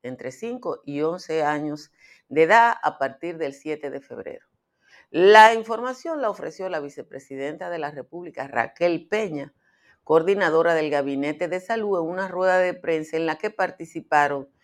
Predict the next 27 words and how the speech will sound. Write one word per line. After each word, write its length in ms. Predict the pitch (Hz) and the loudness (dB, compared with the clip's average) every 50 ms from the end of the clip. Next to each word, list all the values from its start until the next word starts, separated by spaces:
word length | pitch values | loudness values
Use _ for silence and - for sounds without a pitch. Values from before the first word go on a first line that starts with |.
| _ _ _ _ | _ _ _ _
distintas 960 | _ 139 147 170 160 170 - - 226 247 254 254 254 - 220 - - - - _ | _ -10 -8 -8 -8 -8 -8 -8 -6 -6 -6 -6 -8 -8 -10 -10 -12 -16 -20 _
sociedades 1000 | - - - 147 151 - - 139 131 127 139 147 147 151 143 143 139 - - _ - | -16 -12 -10 -10 -10 -8 -8 -6 -2 2 6 6 6 6 6 2 -2 -6 -10 _ -12
médicas, 760 | 127 120 113 - - - - _ - - - - - _ _ _ _ _ _ _ _ _ | -12 -10 -10 -12 -14 -16 -20 _ -20 -20 -20 -20 -20 _ _ _ _ _ _ _ _ _
donde 240 | - 277 277 285 285 | -4 0 2 4 4
se 140 | 277 269 262 | 4 4 4
precisó 680 | 254 247 262 247 - 233 214 - - 214 202 196 - _ _ _ _ _ _ | 6 4 4 4 2 -6 -6 -4 -2 -2 -2 -2 -4 _ _ _ _ _ _
que 100 | - 214 | 0 4
la 140 | 220 220 208 | 6 6 6
vacunación 640 | 202 208 208 202 202 196 185 185 185 196 190 185 170 | 6 4 2 0 -2 -2 -2 -4 -4 -4 -4 -4 -4
será 260 | 175 160 151 165 185 | -4 -2 0 0 0
de 80 | 196 | 0
manera 420 | 185 175 160 156 160 170 190 208 208 | -2 -4 -4 -4 -4 -4 -2 -2 -2
voluntaria 920 | 196 202 202 202 190 180 165 156 160 165 170 165 156 143 143 147 - - - | -2 -2 -4 -4 -4 -6 -8 -8 -4 -2 -2 -2 -2 -2 -4 -6 -6 -4 -6
y 140 | 185 180 | -8 -8
con 160 | 185 156 151 151 | -6 -6 -4 -4
un 180 | 165 190 214 | -6 -8 -8
consentimiento 920 | - 214 220 214 220 196 185 180 - 165 151 156 165 175 190 196 196 170 165 | -8 -8 -8 -8 -8 -12 -12 -12 -12 -12 -10 -10 -10 -10 -10 -10 -10 -10 -10
firmado 640 | 165 - 151 147 156 180 208 262 285 277 277 277 277 - _ _ _ _ _ _ | -10 -10 -12 -8 -4 -2 0 0 0 0 -2 -4 -8 -12 _ _ _ _ _ _
por 300 | - 151 143 135 - - | 0 0 0 0 4 6
parte 360 | 185 196 214 208 - 196 180 | 8 8 8 8 4 0 2
de 120 | 165 147 | 2 2
padres 360 | - - 160 170 175 170 180 185 | 2 4 4 4 4 2 0 -2
o 120 | 160 139 | -4 -6
tutores 460 | 139 139 120 - 127 135 139 143 147 | -6 -8 -8 -4 -2 -2 -2 -2 -4
de 80 | 139 131 | -6 -6
los 160 | 120 113 151 | -6 -8 -10
niños. 560 | 143 110 - - - - _ _ _ _ _ | -12 -14 -16 -16 -18 -20 _ _ _ _ _